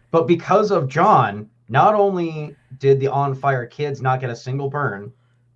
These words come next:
I know, I know that, I know that doesn't make sense, but these kids were on fire, and because of John,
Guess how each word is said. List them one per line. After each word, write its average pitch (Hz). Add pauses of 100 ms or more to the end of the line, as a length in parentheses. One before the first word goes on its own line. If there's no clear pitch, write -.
(160)
I 135
know, 151
I 139
know 151
that, 139 (120)
I 123
know 147
that 143
doesn't 139
make 131
sense, 113
but - (240)
these 131
kids 160
were 135
on 156
fire, 151
and 117
because 160
of 170
John, 135